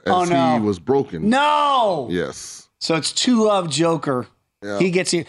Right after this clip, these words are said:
Speaker 2: Like, see, that's how pivotal. I know people are like, "Oh, it's the first game. What's the big deal?" When you have two break points against Joker to get him early, and then you don't,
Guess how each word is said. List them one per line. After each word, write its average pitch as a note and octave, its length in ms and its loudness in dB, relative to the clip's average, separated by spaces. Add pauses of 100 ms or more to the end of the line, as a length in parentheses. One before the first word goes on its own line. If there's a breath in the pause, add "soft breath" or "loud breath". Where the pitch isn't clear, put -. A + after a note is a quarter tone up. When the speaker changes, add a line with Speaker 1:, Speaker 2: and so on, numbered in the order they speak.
(200 loud breath)
Speaker 2:
Like, G3+ 140 2
see, A#3+ 160 0
that's C#4 260 0
how B3+ 140 0
pivotal. G#3 400 0
I D#3+ 140 2
know F3 300 2
people D#3 220 -2
are C3+ 80 2
like, B2 40 -2 (100)
"Oh, D3 40 2
it's - 120 -4
the D#3 320 -8
first F3 240 0
game. E3 220 2
What's C3+ 160 0
the C#3+ 40 -2
big C3+ 180 0
deal?" E3 220 0 (340 soft breath)
When B2+ 120 0
you F#3+ 80 4
have G#3 140 -2
two C4+ 220 2
break A#3 260 -4
points G#3 260 0
against D#3+ 240 -2
Joker E3 380 -2 (100)
to - 80 -10
get C#3+ 240 0
him C#3+ 100 0
early, E3 400 2 (280 soft breath)
and D3+ 160 0
then E3 120 2
you D#3+ 120 2
don't, E3 440 0